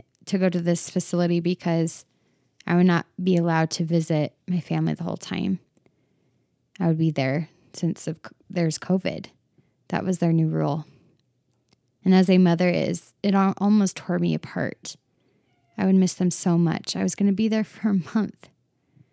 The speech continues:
They are my babies, and I'm always around them. My first job is always to be a stay-at-home mom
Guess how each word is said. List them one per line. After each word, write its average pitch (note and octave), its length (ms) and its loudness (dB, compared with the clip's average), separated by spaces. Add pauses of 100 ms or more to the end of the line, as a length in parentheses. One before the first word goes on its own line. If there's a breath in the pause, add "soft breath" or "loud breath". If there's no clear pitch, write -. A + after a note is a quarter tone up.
(460)
They G3+ 140 2
are G3 60 4
my G3 160 6
babies, F3+ 760 0 (180)
and G3 320 2 (580)
I'm G#3+ 140 0
always C4 340 2
around E3 340 2
them. D#3+ 320 -2 (760)
My F3 180 2
first A3+ 320 0
job A#3+ 200 2
is G3 240 0
always G3+ 420 0
to G3 140 -2
be F#3 500 2
a G3 100 -4
stay-at-home G3+ 640 -2
mom F3 420 0